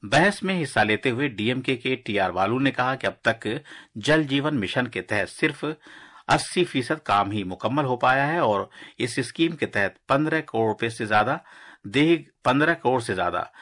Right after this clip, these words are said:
دیہی گھرانوں کا احاطہ کیا گیا ہے۔ بحث میں حصہ لینے والے دیگر ممبران میں کانگریس کے راہل کاسوان، سماجوادی پارٹی کے وریندر سنگھ، جنتا دل یو کے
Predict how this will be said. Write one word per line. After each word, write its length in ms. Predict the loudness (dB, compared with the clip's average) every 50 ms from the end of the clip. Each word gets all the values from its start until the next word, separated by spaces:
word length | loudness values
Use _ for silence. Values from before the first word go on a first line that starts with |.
| -20 -20 -16
دیہی 460 | -8 -2 2 2 4 4 4 2 0
گھرانوں 360 | 0 2 2 4 4 4 2
کا 240 | 2 4 2 2 2 0 -2
احاطہ 320 | -4 0 0 0 0 0 -2 -4
کیا 140 | -2 -4 -4
گیا 200 | -4 -4 -6 -6
ہے۔ 160 | -8 -8 -10 -12 _ _ _ -20 -20 -20 -20 -20 -20 _ _ -20 -20 -16
بحث 440 | -8 0 2 2 4 4 2 0 0
میں 200 | 0 0 0 0
حصہ 180 | -2 0 0 2
لینے 240 | 2 2 2 2 2
والے 280 | 2 2 2 0 -2
دیگر 320 | -2 -2 -2 0 0 0 0
ممبران 480 | 0 -2 -2 2 2 4 4 4 2
میں 140 | -2 -2 -4
کانگریس 560 | -2 0 0 0 2 2 0 0 -2 -2 -6
کے 240 | -4 -2 0 2 2
راہل 380 | 2 2 2 0 -2 -4 -4 -4
کاسوان، 540 | 0 2 2 2 2 0 -2 -2 -2 -2 -4 -10 -18 -20 -20 -20 -8 -2
سماجوادی 540 | 0 2 4 4 4 4 4 4 4 2 2
پارٹی 400 | 2 2 2 2 2 0 -4 -6
کے 160 | -4 -2 -4
وریندر 360 | -2 0 0 -2 0 -2 -4 -6
سنگھ، 300 | -6 -6 -6 -4 -4 -2
جنتا 320 | -2 -2 -2 -2 -4 -2 -2
دل 120 | -2 -4 -4
یو 220 | -4 -4 -4 -4
کے 280 | -4 -2 -4 -4 -4